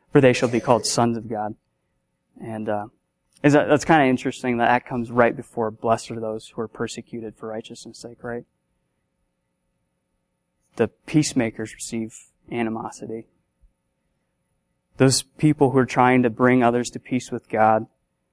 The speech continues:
are persecuted. And it's mostly because of the message they bring. Um, so let's go to Second Corinthians chapter two. Good book, by the way.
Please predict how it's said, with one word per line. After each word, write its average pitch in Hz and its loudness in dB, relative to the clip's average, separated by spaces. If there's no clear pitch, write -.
are 120 -4
persecuted. 113 -4
And 131 -6
it's 123 -6
mostly 135 2
because 117 -2
of 113 -6
the 110 -6
message 113 -10
they 123 -20
bring. 110 -14
Um, 107 -12
so 131 6
let's 127 2
go 127 4
to 110 4
Second 131 0
Corinthians 117 -6
chapter 120 -6
two. 120 -10
Good 120 2
book, 113 -4
by 117 -2
the 117 -4
way. 120 -6